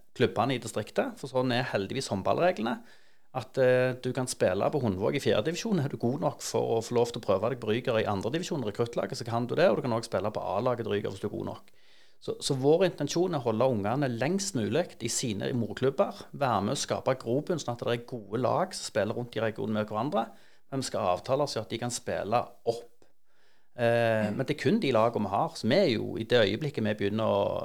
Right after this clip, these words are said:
skal vi kalle det, herpe det til for oss selv, rote det til, så er vi ferdige.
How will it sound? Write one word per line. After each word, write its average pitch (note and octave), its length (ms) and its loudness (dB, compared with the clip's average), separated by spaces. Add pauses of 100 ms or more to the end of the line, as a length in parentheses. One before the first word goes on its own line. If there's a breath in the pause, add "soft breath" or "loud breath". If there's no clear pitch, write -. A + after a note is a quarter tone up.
(180)
skal - 160 -6
vi G#2 80 -4
kalle G2+ 320 4
det, G#2 100 4 (440)
herpe - 340 -2
det - 80 -6
til D3 240 2
for - 220 0
oss - 100 -6
selv, B1+ 240 -2 (320)
rote G#2+ 320 -8
det A#2 160 -6
til, E3+ 240 4 (400)
så - 80 -4
er F#3+ 80 0
vi - 80 -4
ferdige. - 360 -6